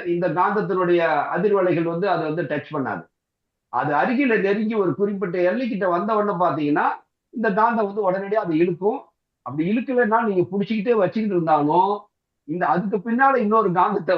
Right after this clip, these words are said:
ஒரு இரும்பு துண்டை வச்சீங்கன்னா இந்த இரும்பு துண்டோட அது வந்து ஒட்டும். காரணம் என்ன? இதனுடைய அந்த அதிர்வு எல்லாமே இந்த க-, ப்ராப்பர்ட்டிஸ் எல்லாமே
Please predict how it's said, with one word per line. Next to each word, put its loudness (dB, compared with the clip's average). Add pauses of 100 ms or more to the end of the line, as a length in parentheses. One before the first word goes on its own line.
(160)
ஒரு 2
இரும்பு 4
துண்டை 0
வச்சீங்கன்னா 0 (560)
இந்த 0
இரும்பு 0
துண்டோட 2
அது 2
வந்து 2
ஒட்டும். 0
காரணம் 0
என்ன? 2
இதனுடைய 2
அந்த 0
அதிர்வு 2
எல்லாமே 0 (580)
இந்த 2
க-, 0
ப்ராப்பர்ட்டிஸ் 2
எல்லாமே 2